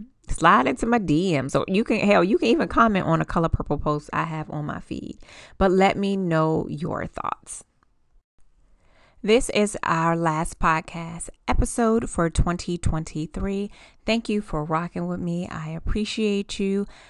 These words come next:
Merry Christmas, Happy Kwanzaa, Happy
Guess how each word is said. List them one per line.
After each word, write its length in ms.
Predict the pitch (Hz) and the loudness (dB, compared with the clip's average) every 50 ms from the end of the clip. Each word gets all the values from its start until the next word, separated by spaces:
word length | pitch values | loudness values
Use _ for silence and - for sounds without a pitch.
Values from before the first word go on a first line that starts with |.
| _ _ - | _ _ -4
Merry 400 | 196 196 214 226 240 247 254 254 | 0 2 4 4 4 4 2 0
Christmas, 960 | 247 - - 240 226 226 - - 233 208 214 214 214 214 214 214 - - - - _ - - - | -2 -4 -4 -4 -4 -4 -4 -4 -4 -2 0 0 0 -2 -2 -4 -6 -10 -14 -18 _ -20 -20 -16
Happy 400 | - - 185 180 180 - 170 170 | -10 -6 -6 -4 -4 -4 -4 -6
Kwanzaa, 880 | - - - - 226 226 220 220 220 214 - 226 220 214 214 214 214 208 | -6 -4 -4 -2 0 0 -2 -2 -4 -6 -6 -6 -6 -6 -6 -6 -8 -10
Happy 840 | 208 202 - 214 196 185 185 180 - - 160 160 160 165 165 160 | -12 -12 -10 -8 -6 -6 -6 -8 -8 -8 -6 -6 -6 -6 -8 -8